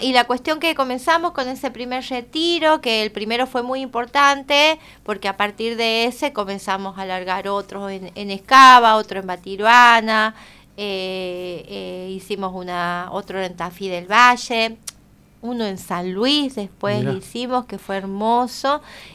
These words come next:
Speaker 1: y en esos retiros iba siempre una doctora en, en, en psiquiatría, con muchas especialidades, o sea, una referente muy importante de la salud psiquiátrica.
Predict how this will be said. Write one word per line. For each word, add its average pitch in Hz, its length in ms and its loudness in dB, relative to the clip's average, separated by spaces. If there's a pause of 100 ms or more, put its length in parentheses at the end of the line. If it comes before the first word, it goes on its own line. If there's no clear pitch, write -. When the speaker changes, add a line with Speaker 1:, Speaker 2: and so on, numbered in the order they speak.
(120)
Speaker 1:
y 294 80 -2
en 302 140 0
esos 277 280 -4
retiros 254 560 -2 (320)
iba 220 300 -4
siempre 226 640 -4 (480)
una 202 600 0
doctora 233 960 4
en, 190 500 -8
en, 190 680 -12
en 196 120 -14
psiquiatría, 226 1200 4 (580)
con 214 200 -6
muchas 214 340 -2
especialidades, 214 1400 0
o 196 140 -10
sea, 202 160 -12
una 190 180 -6
referente 208 540 -10
muy 220 180 -6
importante 220 580 -4
de 190 120 -4
la 185 100 -6
salud 190 380 -10 (100)
psiquiátrica. 202 800 -2